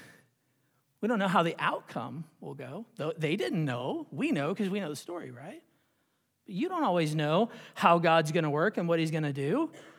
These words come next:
But here's what you can know. You can know what the Bible tells you. God knows. God knows you and your circumstances. How about this? God hears you. You ever get tired of praying?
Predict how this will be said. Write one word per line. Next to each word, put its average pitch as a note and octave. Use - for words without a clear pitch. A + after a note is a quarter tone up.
But A3+
here's E4+
what F#4
you F4
can F#4+
know. E3
You D4
can E4+
know E4+
what F#4+
the F#4
Bible D#4
tells F3
you. F#3+
God D#4+
knows. E3+
God D#4
knows A3
you G3+
and E4
your D#4
circumstances. C4
How C4+
about C4+
this? D4+
God B3+
hears A#3+
you. D#3
You A3+
ever A#3+
get B3+
tired A3
of A3+
praying? A3+